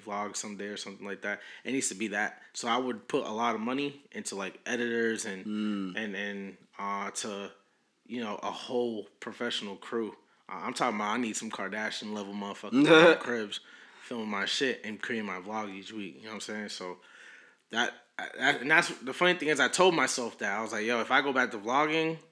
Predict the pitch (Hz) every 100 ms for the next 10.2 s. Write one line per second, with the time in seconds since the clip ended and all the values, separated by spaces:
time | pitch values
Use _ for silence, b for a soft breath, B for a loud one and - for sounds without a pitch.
0 | _ _ - 127 110 - 107 110 101 92
1 | 117 - 113 107 - 113 90 113 110 113
2 | 104 98 101 98 98 101 98 95 95 113
3 | - 151 143 113 113 123 107 104 - 113
4 | 113 107 101 b b b b - 107 104
5 | 101 - - 110 - 113 - 117 104 101
6 | 117 117 - 117 113 107 98 - 101 104
7 | - 104 110 113 120 120 123 123 - 101
8 | 101 110 - - _ _ - - 90 -
9 | - - - - 107 - - - - -
10 | -